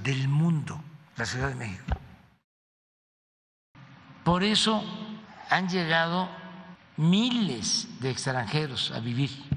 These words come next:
a la Ciudad de México. Unos lo ven muy bien, otros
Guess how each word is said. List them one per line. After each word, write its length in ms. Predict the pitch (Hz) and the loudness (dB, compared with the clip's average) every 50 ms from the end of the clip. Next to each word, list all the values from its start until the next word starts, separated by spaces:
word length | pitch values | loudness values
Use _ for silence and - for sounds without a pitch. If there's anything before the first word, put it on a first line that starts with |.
| - - - - - - - - - - - - - - - - - - - - - - - - - - - - - - - - - - - - - | -4 -6 -14 -16 -16 -8 -4 -4 -4 -4 -6 -16 -16 -8 -4 -4 -4 -4 -6 -16 -16 -12 -6 -6 -4 -4 -6 -8 -16 -16 -16 -16 -16 -16 -16 -12 -8
a 100 | - 120 | -6 -2
la 140 | 120 120 120 | -2 0 0
Ciudad 200 | 113 113 123 131 | 0 0 0 -2
de 80 | 135 127 | -4 -2
México. 280 | 127 127 120 110 101 - - - - - - - - - | -2 -4 -4 -4 -6 -8 -12 -18 -20 -20 -20 -6 0 2
Unos 460 | 170 196 202 202 185 - - - - - - - - - - - - - - - 170 | 4 6 6 6 4 2 0 -2 -4 -6 -10 -12 -14 -14 -16 -16 -18 -16 -12 -6 0
lo 180 | 147 147 160 | 2 4 4
ven 160 | 156 170 175 180 | 6 6 6 6
muy 200 | 180 185 185 185 | 8 8 8 8
bien, 260 | 180 180 185 180 190 | 6 6 6 4 4
otros 540 | 185 175 175 175 180 180 170 160 - - - | 4 4 4 2 2 0 0 0 0 -2 -6